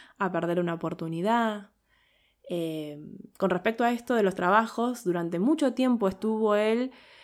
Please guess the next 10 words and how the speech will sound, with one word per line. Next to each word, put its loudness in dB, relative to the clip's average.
"Si 0
digo 6
que 4
no 4
ahora, 2
no 0
me 0
van 2
a 2
ofrecer -6